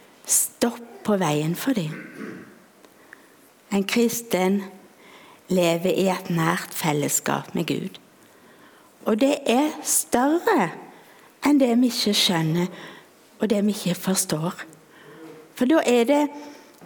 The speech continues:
den kontakten, det nærværet, gjør sånn at vi kan legge vekk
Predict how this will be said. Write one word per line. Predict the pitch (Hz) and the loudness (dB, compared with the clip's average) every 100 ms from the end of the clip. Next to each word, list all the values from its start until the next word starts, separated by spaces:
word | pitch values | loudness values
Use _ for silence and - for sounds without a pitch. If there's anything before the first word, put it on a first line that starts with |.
| - 294 | -4 2
den | 311 311 | 2 4
kontakten, | 339 339 - 220 - - 269 285 | 2 2 0 -2 -2 -4 2 4
det | 254 262 | 4 4
nærværet, | 277 262 175 190 240 277 - - - - | 6 4 4 2 2 0 -2 -14 -6 -2
gjør | 254 | 2
sånn | 285 277 | 4 4
at | 262 | 4
vi | 269 269 | 0 2
kan | 269 | 2
legge | 269 269 302 | 4 2 2
vekk | 339 - - - | 0 -2 -12 -18